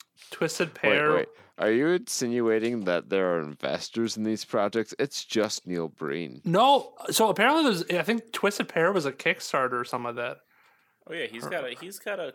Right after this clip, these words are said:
Speaker 3: cult following.
Speaker 1: Yeah, and he made, like, I think he got, like, seven thousand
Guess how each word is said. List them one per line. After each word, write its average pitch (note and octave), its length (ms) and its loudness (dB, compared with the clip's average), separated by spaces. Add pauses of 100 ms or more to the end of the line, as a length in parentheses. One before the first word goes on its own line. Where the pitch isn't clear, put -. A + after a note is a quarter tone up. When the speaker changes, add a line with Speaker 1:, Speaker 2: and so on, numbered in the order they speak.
Speaker 3:
cult E2 260 -12
following. D#2 500 -14
Speaker 1:
Yeah, A3 320 4
and F#3 260 2
he G#3 160 4
made, G3+ 300 4
like, F3 200 2
I E3 120 0
think F#3+ 200 -2
he G3 160 -2
got, F3+ 300 2
like, E3 160 0
seven D#3 400 0
thousand D#3 600 0